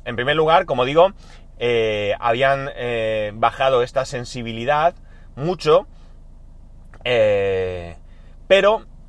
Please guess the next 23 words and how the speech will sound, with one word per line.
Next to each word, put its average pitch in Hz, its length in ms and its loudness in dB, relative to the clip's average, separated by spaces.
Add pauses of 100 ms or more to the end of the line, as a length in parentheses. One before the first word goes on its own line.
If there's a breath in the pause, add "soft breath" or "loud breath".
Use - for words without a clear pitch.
hay 143 120 0
que 170 140 4
decir 180 320 -2
que 160 80 -4
el 139 80 -4
sistema 175 480 -6 (180)
sí 269 460 -10 (640)
detectó 139 520 2
a - 20 8
la 170 80 6
mujer, 135 460 0 (100)
sí 240 480 -10 (180)
detectó 165 680 0 (460)
que 185 280 0 (460 loud breath)
había 151 500 2
un 175 160 -2
obstáculo 156 680 0
en 120 160 -6
la 113 120 0
carretera, 185 720 0
en - 100 -12
este - 180 -10
caso 113 360 -4